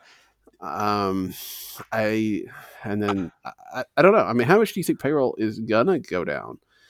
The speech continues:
Um, you know, I think they're in the one sixty-five, one seventy range, maybe.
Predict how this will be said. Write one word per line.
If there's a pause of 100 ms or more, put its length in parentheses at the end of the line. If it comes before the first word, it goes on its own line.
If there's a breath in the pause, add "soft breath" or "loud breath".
(300 soft breath)
Um, (160)
you
know,
I
think
they're
in
the
one
sixty-five,
one
seventy
range,
maybe.